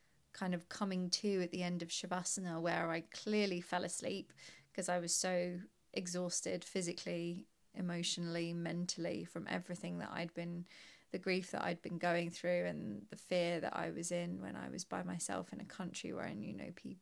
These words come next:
nobody at all, um, and had to find a job, had to potentially move house, and all sorts of things were going on. So it was all kind of thrown up in the air. And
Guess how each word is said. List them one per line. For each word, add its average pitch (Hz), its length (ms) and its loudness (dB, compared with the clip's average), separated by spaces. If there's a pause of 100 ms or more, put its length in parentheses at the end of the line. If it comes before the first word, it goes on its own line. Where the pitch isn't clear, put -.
(120)
nobody 180 440 -4
at - 180 -10
all, - 280 -4 (680)
um, 180 640 0 (340)
and 165 80 -2
had 170 200 -2
to - 80 -8
find 180 200 0
a 160 60 0
job, 170 500 2 (140)
had 175 180 -4
to - 400 -2 (600)
potentially 180 440 2
move 170 260 -2
house, 180 720 2
and - 340 -6
all 180 180 0
sorts - 340 0
of - 80 -8
things - 340 -4
were 165 80 -4
going - 340 -2
on. - 480 -6
So - 200 -2
it - 260 0
was 185 160 -2
all 185 360 0
kind 180 280 -2
of 185 180 -2
thrown 185 320 0
up 175 160 -4
in 208 80 -6
the - 160 -2
air. 185 340 0
And 190 200 -4